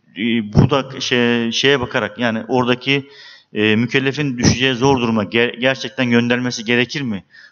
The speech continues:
Sorusuna cevap olarak böyle bir yetki şeyini kullanıyor.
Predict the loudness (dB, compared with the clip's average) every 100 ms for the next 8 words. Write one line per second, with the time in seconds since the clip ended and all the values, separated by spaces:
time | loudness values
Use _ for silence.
0 | -16 0 4 4 2 0 -2 2 2 2
1 | 2 -2 -2 -2 0 0 -2 -2 -2 -4
2 | -4 -2 -2 -4 -4 -2